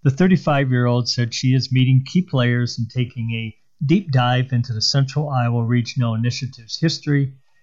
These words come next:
and twenty twenty-four report, Central Iowa's Roadmap to Opportunity and Prosperity of All.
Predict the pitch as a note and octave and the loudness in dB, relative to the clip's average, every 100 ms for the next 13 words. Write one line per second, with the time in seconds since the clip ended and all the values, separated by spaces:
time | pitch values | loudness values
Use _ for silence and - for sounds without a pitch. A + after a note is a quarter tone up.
0 | _ - B2 - D3+ D3 C#3 C#3+ C#3 C3+ | _ -2 0 2 4 4 4 2 2 2
1 | C#3 C3 C3 C3 A#2+ A#2 B2 - - C3 | 0 2 2 0 -2 -4 -6 -10 -2 -2
2 | C3+ A#2+ A#2 A#2 A2+ A2 D3 D3 B2 A#2 | 0 -2 -2 -2 -4 0 0 2 0 0
3 | A#2+ A#2+ B2+ B2+ C3 - A#2+ A#2 A#2 A2+ | -4 -6 -4 -2 -2 2 0 0 -4 -6
4 | A2 _ _ - C3 C#3+ C3+ B2+ - B2 | -8 _ _ 0 0 2 0 0 -2 -2
5 | A2+ A2 A2+ - A2 A#2 G#2 G2+ | -2 -6 -10 -8 -4 -4 -4 -10